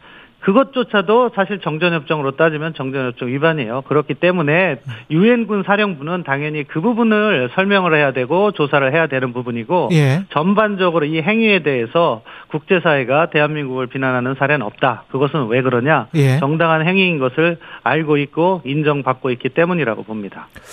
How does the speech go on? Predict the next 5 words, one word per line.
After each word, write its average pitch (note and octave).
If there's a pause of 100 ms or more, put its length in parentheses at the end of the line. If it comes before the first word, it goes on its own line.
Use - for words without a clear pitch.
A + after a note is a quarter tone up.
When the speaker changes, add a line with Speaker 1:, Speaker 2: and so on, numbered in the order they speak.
(540)
Speaker 2:
그 F3+
구일구 G#3
남북 D#3
군사합의 E3
협-, F3+